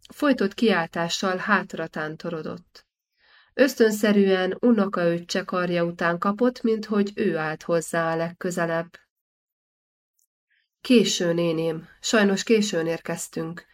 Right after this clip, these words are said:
suttogta Robert d'Artois, elégedetten ízlelgetve bosszúját. A király intett a pecsétőrnek, aki folytatta az ítélet felolvasását.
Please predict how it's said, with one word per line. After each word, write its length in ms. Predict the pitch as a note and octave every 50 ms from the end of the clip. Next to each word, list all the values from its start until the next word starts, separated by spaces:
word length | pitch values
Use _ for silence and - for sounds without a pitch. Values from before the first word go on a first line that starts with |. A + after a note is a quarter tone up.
| _ _ - - _
suttogta 640 | - - - F#3+ F3 F#3 - E3 E3+ - - F3 E3+
Robert 440 | E3+ F3 E3+ E3+ E3 E3 E3 E3 -
d'Artois, 640 | F3 E3+ F3 F3 - F3 F3 F3 F3+ G3 G#3 G#3 - - _ _ _ _
elégedetten 760 | - - F#3 E3 E3 E3 - G3 G3 G#3 G#3+ G#3 G#3 G#3+ G3+
ízlelgetve 760 | G3+ G#3 G3+ G3 - F3+ E3+ E3+ E3+ E3 E3 - - E3+ E3+
bosszúját. 960 | D#3+ E3+ E3 D#3+ - - - - E3 D#3+ D#3+ D#3+ E3 E3 D#3+ D#3+ E3+ - - - _ _ _ _ _ _ _ _ _ _ _ _ _ _ _ _ _ _ _ _ _
A 100 | - A#3+
király 540 | A#3+ - D4 D4+ C4+ A#3 A3 G#3+ G3+ G3+ G#3 G#3
intett 460 | A3 C#4 C#4 A#3+ A#3 G3 F#3+ G3 -
a 100 | F#3+ F#3+
pecsétőrnek, 1080 | - G#3+ G#3 G#3 G#3 - G3 F3+ F3 F3 - - F3 F3 F3 G3+ F#3+ F3 F3 F3+ - -
aki 260 | - A#3 A3+ A#3 B3+ A#3+
folytatta 540 | - C4 A3 G#3+ - F3+ - - - G#3
az 180 | G3+ G3 G3 G3 -
ítélet 560 | - F#3+ G3+ - F#3 E3+ E3 E3 D#3+ E3 -
felolvasását. 1200 | - - E3 D#3+ D#3+ D#3 D#3 D3+ E3 E3 - - - - E3 - - - - - - - - -